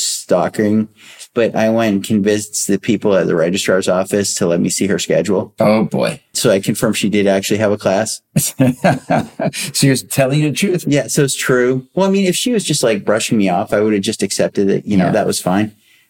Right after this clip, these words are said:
Speaker 1: But, uh, yeah, I found out she did actually have a class. And then this was actually, I felt like a great idea.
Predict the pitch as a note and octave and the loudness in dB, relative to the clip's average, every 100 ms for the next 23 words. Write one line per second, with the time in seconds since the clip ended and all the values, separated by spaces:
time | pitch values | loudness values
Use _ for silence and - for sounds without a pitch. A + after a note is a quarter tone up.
0 | _ - A#2 G#2 F#2 F#2 G#2 G#2+ A2+ B2 | _ -2 2 4 4 2 0 0 0 0
1 | A2 G2+ - G2 F#2+ F#2+ G#2+ F2 F2+ E2 | 0 -2 0 2 2 2 0 0 0 0
2 | E2 - - G#2+ A2 G#2+ D3+ D#3 F#3 E3 | -2 -2 0 2 2 2 0 0 2 2
3 | C3 A2+ G#2+ A2+ G#2 G#2+ A2 A2 G2 G2 | 2 -2 0 0 0 0 0 2 2 2
4 | G2+ G#2+ | 2 0